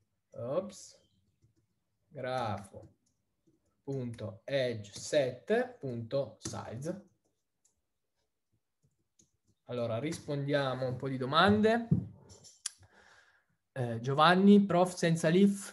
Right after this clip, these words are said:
avremmo fatto res first e poi get int? Sì, è un'altra <coughs> opor-, eh, opzione, va benissimo.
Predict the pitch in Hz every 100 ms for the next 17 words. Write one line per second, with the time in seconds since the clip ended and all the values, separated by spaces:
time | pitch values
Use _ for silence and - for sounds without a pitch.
0 | - 147 143 160 165 165 165 - - -
1 | 160 165 - 160 160 165 - - 170 180
2 | 185 - - 143 147 143 139 135 180 185
3 | 165 - 120 120 123 104 104 104 104 -
4 | - - - _ - - - 320 330 -
5 | - 240 - 139 139 135 131 - 139 123
6 | 113 113 113 - 98 101 131 104 98 98
7 | 98 101 135 180 196